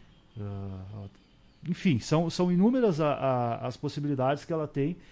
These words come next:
ah, quando ela decide pôr um fim àquela situação de violência, né?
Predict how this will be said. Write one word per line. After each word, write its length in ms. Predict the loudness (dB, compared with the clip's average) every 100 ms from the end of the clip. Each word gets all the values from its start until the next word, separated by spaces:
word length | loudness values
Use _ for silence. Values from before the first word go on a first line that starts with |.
| -20 -20 -8
ah, 400 | -2 2 2 2 2
quando 200 | 2 4
ela 160 | 4 4
decide 560 | 2 0 0 0 0
pôr 240 | -2 0 0
um 100 | -2
fim 380 | -2 0 0 -2 -16 -18 -8
àquela 240 | -2 -2
situação 340 | -2 -4 -2
de 80 | -2
violência, 500 | 0 0 0 -2 -10 -20 -20 -20 _ _ _ -20 -12
né? 200 | -8